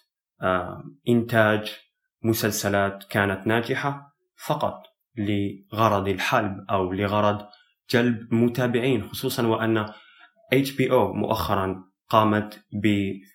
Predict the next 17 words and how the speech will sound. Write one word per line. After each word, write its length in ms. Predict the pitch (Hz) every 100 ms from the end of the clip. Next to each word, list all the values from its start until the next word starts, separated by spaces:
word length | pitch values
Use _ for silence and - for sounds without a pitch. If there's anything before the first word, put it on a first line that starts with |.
| _ -
آه، 520 | 92 92 92 90 - _ _ _ _ _ 113
إنتاج 560 | 113 113 123 95 92 - -
أو 380 | 92 87 - _ _ _ _ _ _ _ _ _ -
إطلاق 480 | 120 123 135 101 - - _ -
خدمتها 800 | - 104 107 110 107 101 92 - -
للبث 400 | 110 101 107 -
الرقمي 480 | 107 104 - 98 92 - - - 107
إتش 200 | 104 107
بي 140 | 110
أو 120 | 104
ماكس، 460 | 110 104 - - - _ -
وبالتالي 800 | 113 135 151 147 143 139 - _
ستعد 600 | - 147 156 147 156 117
هذه 380 | 113 139 113 104
الحركة 600 | 95 - 117 95 82 - - _ _ -
حركة 560 | - 135 139 139 135
تسويقية 800 | 123 127 - 110 107 104 92 -